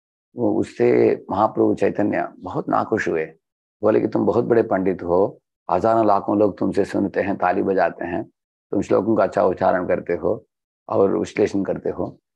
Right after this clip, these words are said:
हाँ, लेकिन तुमने श्रीवास ठाकुर जैसे एक महान वैष्णव को अपमानित किया तुम्हारे शिष्यों ने, हाँ? तुमने उनके ऊपर एक्शन कुछ नहीं लिया, हाँ?" इस तरह बोलकर महाप्रभु उसको बहुत डांटे, बोले कि, "मैं तुम्हारे बाग को लेकर फाड़ दूंगा," ऐसे बोले।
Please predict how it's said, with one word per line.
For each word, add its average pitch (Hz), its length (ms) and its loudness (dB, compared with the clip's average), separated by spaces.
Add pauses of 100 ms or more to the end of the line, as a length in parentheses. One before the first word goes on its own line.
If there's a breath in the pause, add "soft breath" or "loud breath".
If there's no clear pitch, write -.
(300)
हाँ, 95 300 -4 (280)
लेकिन 120 380 2
तुमने 113 520 2
श्रीवास 110 420 2
ठाकुर 95 340 0
जैसे 98 500 0 (300)
एक 95 120 -2
महान 98 320 0
वैष्णव 90 320 -2
को 95 380 0 (100)
अपमानित 117 460 0 (100)
किया 95 180 2
तुम्हारे 90 360 -2
शिष्यों 87 360 -6
ने, - 140 -8
हाँ? 110 260 -12 (560)
तुमने 101 220 2
उनके 98 240 2
ऊपर 98 200 2
एक्शन 90 260 -2
कुछ 98 220 -6
नहीं 98 160 -2
लिया, 90 220 0
हाँ?" 92 340 -12 (720)
इस 98 80 -8
तरह 98 120 2
बोलकर 90 300 0
महाप्रभु 90 420 -4
उसको - 240 -6
बहुत 87 200 -2
डांटे, 82 380 -4
बोले 104 280 4
कि, 104 120 2
"मैं 87 120 -2
तुम्हारे 90 280 0
बाग 95 260 4
को 92 100 0
लेकर 92 220 2
फाड़ 98 280 0
दूंगा," 82 360 -4 (320)
ऐसे 90 180 -2
बोले। 80 380 -6